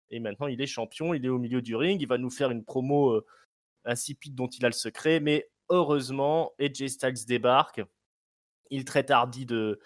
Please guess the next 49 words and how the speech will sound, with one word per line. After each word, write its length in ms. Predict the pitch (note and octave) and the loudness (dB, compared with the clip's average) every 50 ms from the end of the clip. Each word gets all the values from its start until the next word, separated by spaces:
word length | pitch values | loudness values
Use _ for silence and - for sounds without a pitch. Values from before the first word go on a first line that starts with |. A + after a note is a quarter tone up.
| _ _ _ _ _ | _ _ _ _ _
de 100 | - D3 D3+ | 0 0 0
tricheur, 720 | - - - D3+ C#3 - - - A#2+ A2+ A#2 A#2+ B2+ A#2+ | 0 -2 -6 -4 -4 -4 0 2 4 6 6 6 4 2
de 180 | A2+ A2+ G#2+ G#2 | 0 -4 -6 -6
fraude. 640 | - - - G#2+ B2+ B2 B2+ C3+ D3 D3+ C3 A2 - _ _ _ - _ _ _ _ _ - | -8 -10 -8 -2 2 2 4 4 2 2 0 -4 -6 _ _ _ -20 _ _ _ _ _ 0
Euh, 680 | A2 A2 A2 A2 G#2+ G#2+ G#2+ G#2 G#2 G#2 G2+ G2+ G2+ G2+ | 2 4 6 6 6 4 4 2 2 2 0 0 -2 -4
il 120 | G#2 G#2+ A2 | -4 -6 -8
explique 340 | G#2+ - - - B2+ B2 - | -10 -12 -14 -16 -18 -10 -2
que 80 | A#2+ | 0
Hardy 300 | A2+ G#2 G#2+ G#2 G#2+ A#2 | 0 0 0 0 -2 -4
a 60 | G#2 | -4
été 180 | G#2 - - A2+ | -4 -4 -10 -14
pleuré 320 | - - B2+ B2 A#2 A#2 | -10 -6 -2 -2 0 0
chez 160 | A#2 - - A2 | -2 -4 -6 -6
les 100 | G#2+ G#2 | -6 -6
docteurs 440 | A2 G#2+ - _ - A#2 - - | -8 -10 -8 _ -2 -2 -2 -2
pour 140 | _ - - - | _ -16 -18 -14
qu'on 100 | - G2 | -14 -14
lui, 160 | G2 G2+ F#2+ _ | -14 -14 -14 _
lui 80 | G#2 G2 | -18 -18
place 320 | - - A2 G#2 - - | -8 -6 -6 -6 -6 -8
cette, 300 | - G2+ F#2 _ - - | -12 -12 -12 _ -14 -14
euh, 220 | F#2 F#2 F2+ F#2+ A2+ _ _ _ _ _ _ _ _ _ - | -12 -12 -12 -14 -16 _ _ _ _ _ _ _ _ _ -12
cette 220 | - A2 - - | -12 -12 -8 -4
knee 160 | C#3+ F3 F#3 | -2 0 0
brace, 420 | C#3 B2+ C3+ C3+ C3+ C#3 C3 C3 - | 2 6 8 8 8 8 6 2 -4
on 80 | A2+ | -6
appelle 260 | G#2 G2+ - - G#2 G2 | -8 -8 -8 -8 -10 -10
ça 220 | - - A2 G#2+ | -8 -8 -6 -6
en, 240 | G2+ F#2+ F#2+ F#2+ - _ | -6 -8 -12 -16 -18 _
en 160 | G2+ G#2 G#2 | -12 -8 -6
anglais, 340 | G#2 G#2 G2+ G#2 G#2+ B2 C#3 | -6 -6 -6 -4 -4 -2 -2
là, 160 | C3 A2 A2 | -2 -2 -4
ce, 160 | A2 - - F2 | -4 -10 -20 _
ce, 160 | - - - _ | -20 -20 -20 _
ce 120 | - - _ _ _ | -20 -20 _ _ _
truc 220 | _ C#3+ B2+ - | _ -14 -12 -12
autour 200 | G#2 - - G#2+ | -14 -14 -14 -16
du 120 | G2+ G#2 G2 | -16 -16 -16
genou, 180 | - - C3+ | -14 -16 -16
si 160 | B2+ - - G#2 | -16 -14 -14 -16
vous 160 | G#2+ G#2+ G#2 | -12 -8 -8
avez 180 | G#2 G2+ G#2 | -6 -6 -6
le 60 | G#2+ A2 | -6 -6
nom, 220 | A2 G2+ G2 F#2+ | -6 -6 -6 -8
hein, 100 | G2+ G2 | -8 -10
vous 80 | F#2+ G2 | -14 -16
me 140 | G2+ G#2 G2+ | -16 -16 -16
le 80 | G#2 | -18
direz. 460 | G2 G#2 G2+ G2+ G2 G#2+ B2 C3+ - | -16 -8 -4 -2 0 0 -2 -2 -6